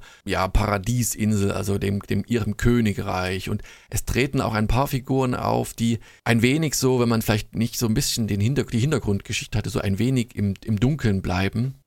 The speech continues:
Gerade so, um da jetzt mal nicht allzu viel zu verraten, diese, ja, so alte, dunkle Frau, die da so als, als Unke, könnte man fast sagen, so ein, ein wenig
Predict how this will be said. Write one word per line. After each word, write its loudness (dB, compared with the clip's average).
Gerade 0
so, 0
um 0
da 4
jetzt 2
mal 4
nicht -2
allzu -2
viel -10
zu -6
verraten, -2
diese, -2
ja, 0
so -2
alte, -2
dunkle -2
Frau, 0
die -6
da -6
so -2
als, -8
als -6
Unke, 0
könnte 0
man -2
fast -2
sagen, 2
so -2
ein, -2
ein 0
wenig 0